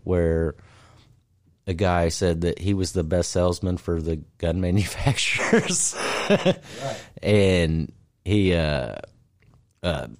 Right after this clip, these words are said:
I guess, now I've been hearing this week that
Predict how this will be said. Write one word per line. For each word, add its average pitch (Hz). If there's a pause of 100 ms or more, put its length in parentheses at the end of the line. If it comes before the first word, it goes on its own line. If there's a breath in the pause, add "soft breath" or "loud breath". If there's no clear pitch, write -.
(140)
I 98
guess, 110 (560 soft breath)
now 95
I've 101
been 98
hearing 101
this 160
week 98 (400)
that 87